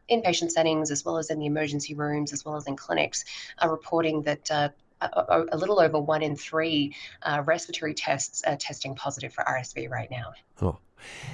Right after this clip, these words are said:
Speaker 2: What do we owe this to? The fact that we're all, you know,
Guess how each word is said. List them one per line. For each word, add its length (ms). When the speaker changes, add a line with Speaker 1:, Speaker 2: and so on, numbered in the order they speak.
Speaker 2:
What 640
do 100
we 200
owe 200
this 320
to? 420
The 100
fact 400
that 360
we're 300
all, 560
you 200
know, 460